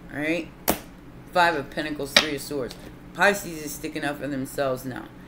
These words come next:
And you can go get bent. 'Cause you ain't taking shit.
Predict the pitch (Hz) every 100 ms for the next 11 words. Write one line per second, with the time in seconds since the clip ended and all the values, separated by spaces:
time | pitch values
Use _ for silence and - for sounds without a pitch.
0 | - - 143 147 156 233 220 170 - -
1 | - 165 160 151 135 131 - 131 92 -
2 | - - - - - - - - - -
3 | 131 123 220 202 131 - 170 156 135 -
4 | - - 165 -